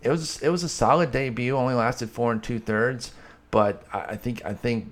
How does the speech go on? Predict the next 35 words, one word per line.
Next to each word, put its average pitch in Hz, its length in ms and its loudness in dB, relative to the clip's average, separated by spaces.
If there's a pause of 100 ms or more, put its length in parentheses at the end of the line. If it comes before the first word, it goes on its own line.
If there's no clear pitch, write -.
(120)
the 113 140 0
glimpses 151 420 6
that 117 140 6
I 113 160 10
saw, 95 480 4 (420)
even, 120 320 0
even 117 240 0
with 107 120 0
some 104 220 2
of 101 120 0
the, 92 320 2
I 101 40 -4
think 98 160 -4
he 95 100 -6
gave 92 180 -2
up 92 160 -4
a - 20 -8
big 90 180 -4
homer, 90 480 -4 (440)
you 92 120 -8
know, 76 200 -8 (280)
um, 85 500 -2 (340)
but, 120 240 -2
but 113 120 -4
some 139 140 2
of 131 60 0
the 120 80 2
glimpses 117 340 0
that 110 80 4
I 107 100 4
saw 107 280 0
of 104 240 -2
the 92 120 4
raw 101 340 2
stuff - 680 -2